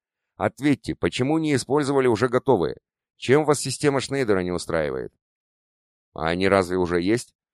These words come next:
И что это за система?» «Я-то откуда это мог знать?» Пожал плечами. Пока не знаю, что отвечать, да и стоит ли вообще отвечать.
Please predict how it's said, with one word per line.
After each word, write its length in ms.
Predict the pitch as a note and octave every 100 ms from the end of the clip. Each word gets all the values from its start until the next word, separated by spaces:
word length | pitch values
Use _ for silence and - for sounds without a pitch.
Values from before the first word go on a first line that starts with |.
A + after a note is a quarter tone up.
| _ -
И 60 |
что 200 | E2 B2
это 200 | C#3+ -
за 120 | E2 D#2+
система?» 540 | E2+ - A2 A2 F2+ _ _ _ _ _ _ -
«Я-то 400 | D#2+ C3+ C#3 G2+
откуда 340 | E2+ C3+ G2+
это 200 | F2+ F2
мог 240 | F#2 G#2+ D2
знать?» 280 | G2+ E2 _ _ _ _ _
Пожал 300 | C#2+ E2+ A2
плечами. 500 | F#2 D#2+ F#2 D#2+ C#2+ _ _ _ -
Пока 280 | F#2+ F3
не 100 | E3+
знаю, 320 | G#2+ G#2 C3+ G#2+
что 200 | - F2+
отвечать, 480 | F#2 F2 E2+ D#2 _
да 140 | D#2+ A#2
и 80 | G#2+
стоит 280 | - C3
ли 80 | G2
вообще 300 | F#2 E2+ F#2
отвечать. 440 | E2 D#2+ - C#2+